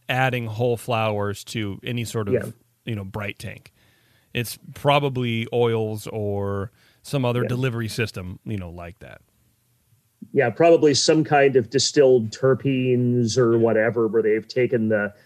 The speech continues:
Speaker 2: and you're not getting the green matter and every, anything else. So that's a couple of off flavors. One that, uh, I was looking at, uh, a little bit to discuss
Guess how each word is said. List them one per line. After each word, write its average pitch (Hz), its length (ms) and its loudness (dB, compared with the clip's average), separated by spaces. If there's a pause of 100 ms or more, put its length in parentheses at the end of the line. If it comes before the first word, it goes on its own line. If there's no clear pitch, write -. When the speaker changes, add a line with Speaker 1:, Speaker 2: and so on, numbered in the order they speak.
(240)
Speaker 2:
and 143 100 -4
you're 151 80 6
not 143 240 2
getting 131 220 4
the 120 80 4
green 123 340 0
matter 110 520 4
and 104 180 -2
every, 107 320 -2
anything 107 360 -8
else. 69 280 -10
So 131 340 -4 (1200)
that's 160 420 2
a 143 160 2
couple 165 320 0
of 147 80 2
off 143 280 -2
flavors. 151 480 0
One 208 300 4
that, 175 280 4
uh, 135 200 0 (420)
I 147 60 0
was 135 140 0
looking 156 280 -2
at, 131 340 0
uh, 127 240 2
a - 80 0
little 135 180 4
bit 127 280 -2
to 131 40 -6
discuss - 680 -6